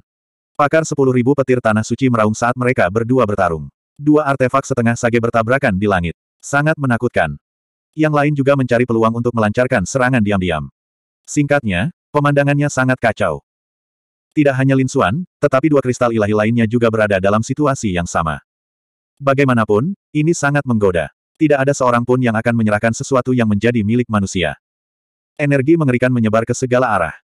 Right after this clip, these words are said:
Para pembudidaya yang lebih lemah telah mundur dari medan perang. Tiga kristal ilahi setinggi dua meter itu seperti perahu kecil di tengah ombak, yang terus melonjak. Secara bertahap,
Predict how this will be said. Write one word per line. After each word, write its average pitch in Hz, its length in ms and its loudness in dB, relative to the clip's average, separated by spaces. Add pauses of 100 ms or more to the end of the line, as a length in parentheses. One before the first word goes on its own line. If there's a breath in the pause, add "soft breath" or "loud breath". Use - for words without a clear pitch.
(140)
Para 151 180 2
pembudidaya 131 560 2
yang 120 140 0
lebih 123 240 0
lemah 113 180 0
telah 110 220 0
mundur 123 320 0
dari 120 240 2
medan 107 240 0
perang. 82 320 -4 (880)
Tiga 151 240 2
kristal 143 320 0
ilahi 127 160 0
setinggi 120 400 0
dua 110 100 2
meter 107 220 0
itu 110 240 0
seperti 123 320 -4
perahu 104 240 0
kecil 127 320 0
di 120 80 -2
tengah 131 240 -2
ombak, 123 240 -2 (160)
yang 123 160 2
terus 127 320 -2
melonjak. 87 400 -2 (1120)
Secara 143 400 0
bertahap, 127 400 0